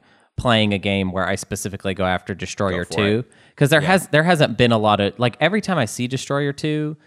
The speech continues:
Speaker 1: like, someone using it, I always forget, like, "What? It's two on a six?" Like,
Speaker 2: Three on a six.
Speaker 1: Three on a six, yeah. See, I just
Speaker 2: Yeah.
Speaker 1: forgot it right there. Isn't that crazy? I just
Speaker 2: Yeah.
Speaker 1: forgot it.
Speaker 2: I think my issue is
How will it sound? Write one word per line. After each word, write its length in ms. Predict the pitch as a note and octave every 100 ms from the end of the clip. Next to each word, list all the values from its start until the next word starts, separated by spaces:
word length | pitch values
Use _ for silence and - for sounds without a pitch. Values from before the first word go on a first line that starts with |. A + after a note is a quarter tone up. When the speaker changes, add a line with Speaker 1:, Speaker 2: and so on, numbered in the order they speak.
| _
Speaker 1:
like, 100 | A#2+ A2
someone 240 | A#2+ F#2+
using 320 | G2 G#2 A#2+
it, 260 | C3+ B2+ - - _
I 80 | B2+ -
always 260 | C#3 D#3+
forget, 480 | - C3 G#2+ A#2+ A#2+
like, 160 | G2+ G2
"What? 360 | A#2 C#3 G3+ G#3+
It's 200 | C3+ -
two 220 | - G#3+ F#3+
on 160 | E3
a 60 | G2
six?" 880 | - - D3+ G3+ C4+ - - - - _ _ _ _
Like, 180 | B2+ B2
Speaker 2:
Three 100 | B2+
on 80 | G2
a 60 |
six. 380 | E2 D#2 - - _ -
Speaker 1:
Three 200 | F#3 A#3
on 140 | F#3+
a 40 | A#2+
six, 360 | - F#2 -
yeah. 300 | C#3+ B2 E2+
See, 240 | - E3+ F#3+
I 80 | C#3
just 180 | F3
Speaker 2:
Yeah. 60 | -
Speaker 1:
forgot 220 | E3+ E3+
it 80 | D#3+
right 180 | C#3 C3+
there. 360 | E3 A2+ E2+ -
Isn't 220 | C3 D3+
that 180 | D#3+ D#3
crazy? 480 | D3 D#3+ E3 G3 F#3
I 100 | -
just 280 | - F3+ -
Speaker 2:
Yeah. 40 |
Speaker 1:
forgot 360 | E3+ E3+ D#3+ -
it. 120 | - - _ _ _ -
Speaker 2:
I 80 | F#3
think 140 | B3
my 160 | B2+ C3+
issue 400 | A#2+ A#2+ - A2
is 400 | G#2 G2 F#2+ -